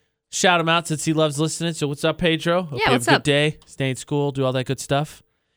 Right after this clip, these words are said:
Speaker 1: And then we have a shout out too for, uh, Miss Mandy Hansen. She is, uh, need a little pick me up. Well, we're here for you. We hope you're
Speaker 2: Yeah.
Speaker 1: having a good day.
Speaker 2: We're talking about dogs.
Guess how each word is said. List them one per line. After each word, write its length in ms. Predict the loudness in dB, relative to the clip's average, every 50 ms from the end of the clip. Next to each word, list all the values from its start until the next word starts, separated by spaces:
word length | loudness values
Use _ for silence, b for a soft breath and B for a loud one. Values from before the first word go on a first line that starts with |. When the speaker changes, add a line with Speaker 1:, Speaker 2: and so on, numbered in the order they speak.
| _ _ _ _ _ 0
Speaker 1:
And 200 | 2 2 4 4
then 180 | 2 2 4
we 100 | 4 4
have 80 | 2 2
a 40 | 2
shout 240 | 2 2 4 4 4
out 140 | 2 0
too 240 | 0 0 0 0 0
for, 400 | 0 0 0 2 4 4 4 6
uh, 160 | 4 4 4
Miss 260 | 2 0 -2 -4 -4 -4
Mandy 360 | -2 0 0 0 0 -2 0
Hansen. 680 | 0 2 2 0 0 -2 -4 -2 -2 -2 -2 -4 -6 -10 _ _ _ _ _ _ _ _ _ _ _ _ _ _ _ _
She 460 | -10 -8 -4 0 2 2 4 4 4
is, 260 | 2 2 0 0 0 2
uh, 380 | 2 4 4 4 2 0 -2 -6 _ _ _ _
need 160 | -2 0 0 2
a 60 | 2
little 140 | 2 0 0
pick 220 | 0 -2 -2 -2
me 120 | -2 -2 -2
up. 180 | -2 -2 -2
Well, 260 | -2 0 0 -2 -2 -6
we're 140 | -8 -8
here 160 | -6 -4 -6 -6
for 300 | -8 -8 -6 -4 -2 -2
you. 120 | -2 -4
We 120 | -4 -2
hope 120 | -2 0 2
you're 80 | 4 4
Speaker 2:
Yeah. 60 | 4 4
Speaker 1:
having 160 | 2 0 -4
a 20 |
good 140 | -10 -12 -6
day. 180 | -4 -2 0 2
Speaker 2:
We're 80 | 2
talking 280 | 2 4 2 2 2 2
about 560 | 0 0 2 2 2 2 2 2 4 2 2 2
dogs. 420 | 0 -4 -8 -10 -12 -12 -12 -14